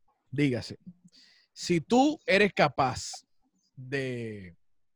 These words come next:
de tener tu proyecto audiovisual y decir, bueno, yo lo voy a tirar por YouTube, yo lo voy a tirar por Vimeo, por donde sea,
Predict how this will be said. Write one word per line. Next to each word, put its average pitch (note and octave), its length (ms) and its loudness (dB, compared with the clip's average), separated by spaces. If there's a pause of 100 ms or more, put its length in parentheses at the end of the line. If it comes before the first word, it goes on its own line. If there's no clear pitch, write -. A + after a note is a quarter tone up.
(840)
de B2 180 -4
tener C#3 240 0
tu F#3 100 -4
proyecto E3 340 4
audiovisual C#3+ 520 0
y G2+ 60 -10
decir, G#2+ 180 -12
bueno, B2+ 240 -8
yo A#2 100 -8
lo A2+ 120 -2
voy A#2 80 -2
a A#2+ 40 -4
tirar C3 240 -4
por E3 140 0
YouTube, F#3 320 -2
yo C3+ 80 0
lo A#2 60 0
voy A#2 100 2
a - 20 0
tirar C3+ 280 2
por C3+ 200 2
Vimeo, C#3 420 4
por G#2+ 140 -4
donde A2 180 -4
sea, E3 360 6